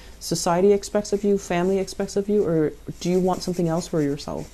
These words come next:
So there's a lot of questions here. There's a lot of illusions.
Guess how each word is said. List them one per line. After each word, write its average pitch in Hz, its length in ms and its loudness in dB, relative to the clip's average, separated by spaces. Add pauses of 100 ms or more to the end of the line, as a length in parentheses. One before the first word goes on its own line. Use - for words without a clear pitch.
(380)
So 190 280 2
there's 185 260 2
a 226 40 4
lot 220 200 2
of 233 100 0
questions 196 540 0
here. 143 240 -2
There's 165 280 -2
a 190 40 0
lot 190 260 0
of 180 300 0
illusions. 175 1000 0